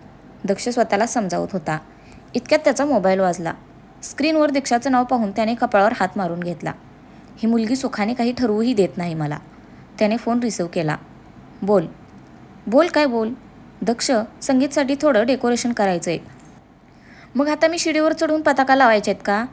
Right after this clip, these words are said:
स्वतःच्या लग्नात नाही केल्या असल्या उचापती ती आता करावं लागते. तू आधी नीट ऐकून घेणार आहेस का, चुडकुराम?"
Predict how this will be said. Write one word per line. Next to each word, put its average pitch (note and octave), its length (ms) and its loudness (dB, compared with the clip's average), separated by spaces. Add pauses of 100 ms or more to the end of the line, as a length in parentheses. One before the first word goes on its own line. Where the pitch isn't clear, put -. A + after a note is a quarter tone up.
(260)
स्वतःच्या A3 400 0
लग्नात A3 340 2
नाही A#3 180 -2
केल्या A3+ 260 2
असल्या A3+ 260 0
उचापती G#3 420 0
ती G3 120 -2
आता F#3 220 0
करावं F3+ 280 0
लागते. E3 420 -6 (680)
तू C#4+ 40 8
आधी C#4+ 200 6
नीट C#4+ 260 4
ऐकून C4+ 260 2
घेणार B3 280 4
आहेस A#3+ 200 -2
का, G3 220 0 (440)
चुडकुराम?" G#3+ 580 0